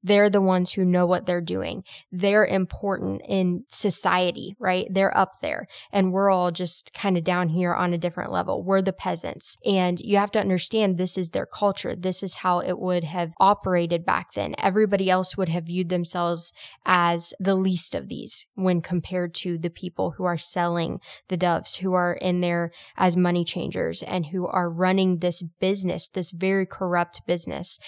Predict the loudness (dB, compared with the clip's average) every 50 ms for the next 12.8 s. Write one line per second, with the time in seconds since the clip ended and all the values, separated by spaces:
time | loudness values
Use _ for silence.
0 | -18 -18 -6 0 0 0 2 0 -2 -4 -4 -4 -4 -2 0 0 0 0 0 -2
1 | -2 -2 -4 -4 -4 -2 0 2 2 2 0 0 -2 -2 -2 -2 -2 -2 0 0
2 | 2 2 2 2 0 0 -2 -6 -8 -8 -6 -4 -2 -2 0 0 -2 -2 -4 -4
3 | -4 -2 0 0 0 0 0 0 2 2 0 -2 -2 0 0 0 0 -2 -4 -6
4 | -2 2 4 4 4 4 2 2 0 2 2 2 2 2 2 0 0 -2 -2 2
5 | 4 6 6 6 4 2 -6 -20 _ -4 -4 -4 -4 -4 -4 -4 -2 -2 -4 -6
6 | -6 -8 -10 -12 -12 -16 _ _ _ _ _ -2 0 2 4 4 4 4 2 0
7 | -2 -2 -4 -4 -2 -2 -2 0 0 0 0 -2 -2 -2 -2 -2 -2 0 0 0
8 | 0 0 0 -2 -4 -4 -4 -4 -4 -4 -4 -6 -8 _ -12 -8 -6 -4 -2 0
9 | 0 0 -2 -2 -4 -4 -4 -4 -4 -6 -8 -8 -6 -4 -4 -4 -4 -6 -6 -4
10 | -2 -2 -2 -2 -2 -2 -2 -2 -2 -2 -2 -2 -2 -2 -4 -6 -6 -4 0 0
11 | 2 2 0 0 -2 0 2 2 2 2 0 0 -2 0 0 0 0 2 2 2
12 | 2 2 2 2 2 2 2 2 2 4 2 2 0 -2 -2